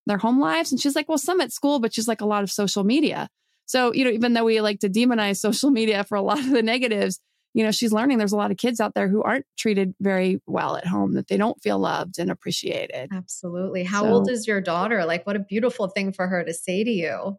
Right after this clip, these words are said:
Speaker 1: <laughs> Uh, my twins just turned twelve, so I have boy-girl twins.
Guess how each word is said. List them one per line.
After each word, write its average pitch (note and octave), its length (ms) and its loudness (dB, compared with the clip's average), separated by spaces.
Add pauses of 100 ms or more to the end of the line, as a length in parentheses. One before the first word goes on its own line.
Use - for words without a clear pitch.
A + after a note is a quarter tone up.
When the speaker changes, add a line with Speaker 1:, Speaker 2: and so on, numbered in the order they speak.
(160)
Speaker 1:
<laughs> C#4+ 120 4 (640)
Uh, B3+ 80 4
my B3+ 160 2
twins D4 360 2
just - 200 -2
turned A#3 200 2
twelve, - 380 -2
so A3+ 80 0
I G#3+ 40 2
have G3+ 100 -2
boy-girl G3+ 340 0
twins. - 460 -4